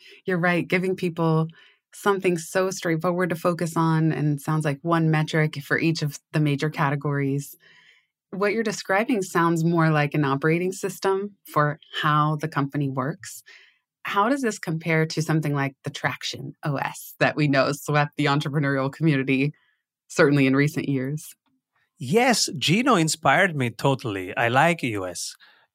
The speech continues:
Speaker 2: And I think it was the best solution for that time.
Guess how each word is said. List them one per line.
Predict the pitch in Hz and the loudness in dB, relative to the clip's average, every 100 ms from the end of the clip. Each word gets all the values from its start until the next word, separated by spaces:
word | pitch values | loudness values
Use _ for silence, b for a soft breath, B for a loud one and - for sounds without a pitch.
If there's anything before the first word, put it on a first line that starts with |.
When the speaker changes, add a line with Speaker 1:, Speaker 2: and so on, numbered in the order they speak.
| - | -2
Speaker 2:
And | 127 123 123 123 120 - _ | 0 2 0 -2 -6 -14 _
I | 127 113 | -4 -4
think | - 165 190 | -2 -2 0
it | 147 | 0
was | 123 113 | 0 -2
the | 113 | -6
best | 101 110 110 - - | -2 -2 -2 -6 -8
solution | - 117 110 117 - 110 107 101 _ _ | -8 -6 -4 -4 -6 -8 -12 -16 _ _
for | _ - - 117 110 | _ -10 -4 -2 0
that | 113 117 - - | 0 -2 -4 -6
time. | - 95 92 90 | -4 -2 -4 -14